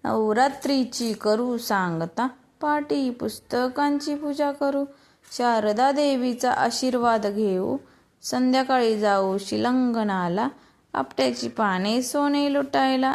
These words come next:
दसरा आला, साजरा आला." हे होतं दसऱ्याचं गाणं. दसऱ्याला काय करतात?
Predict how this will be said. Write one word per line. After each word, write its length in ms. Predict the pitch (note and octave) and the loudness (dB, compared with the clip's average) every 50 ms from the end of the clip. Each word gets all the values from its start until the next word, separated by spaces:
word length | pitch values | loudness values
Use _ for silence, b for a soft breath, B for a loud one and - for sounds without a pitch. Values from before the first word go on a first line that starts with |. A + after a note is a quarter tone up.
| - - | -4 -6
दसरा 520 | - - - A3 A3 - - A3+ A3+ A3+ A3 - | -8 -4 -4 -4 -4 -4 -4 -2 0 0 0 0
आला, 600 | - - - D#3+ E3+ F3 E3+ F3+ G3 A3 B3 B3+ | -2 -2 0 2 2 2 2 2 0 0 0 -4
साजरा 560 | - - D4+ D4 D4+ D4+ C#4+ D4 D4+ D4 D4 | -4 -2 0 2 2 2 2 2 4 4 4
आला." 580 | C#4+ C#4+ - - C4+ C4 C4+ C4 C4 C4 C4 C4+ C4 - - _ b b b b b b b b b b b b b b _ _ _ | 4 4 4 4 4 4 4 4 4 2 2 0 -4 -8 -20 _ b b b b b b b b b b b b b b _ _ _
हे 140 | B3 A#3 A#3 | -2 0 0
होतं 400 | A3+ A3 G3+ F#3+ G3 - B3 A#3 | 0 0 -2 -2 0 -2 0 2
दसऱ्याचं 480 | C4+ D4+ D#4 E4 D#4+ D#4 D#4 D4+ D#4 | 2 2 2 4 4 4 4 4 2
गाणं. 340 | D4 C#4+ C#4 C4+ C4+ C4+ C4 | 2 4 4 4 4 2 2
दसऱ्याला 400 | B3 C4 C4 - - C4+ B3+ C4 | 2 0 0 0 0 0 0 2
काय 220 | B3+ C#4 C4 C4 C4 | 2 2 0 0 2
करतात? 680 | C4 C4+ B3+ C4 - B3+ B3 B3 B3 B3 B3 B3 B3 | 0 -2 -2 0 0 2 4 4 6 4 4 4 2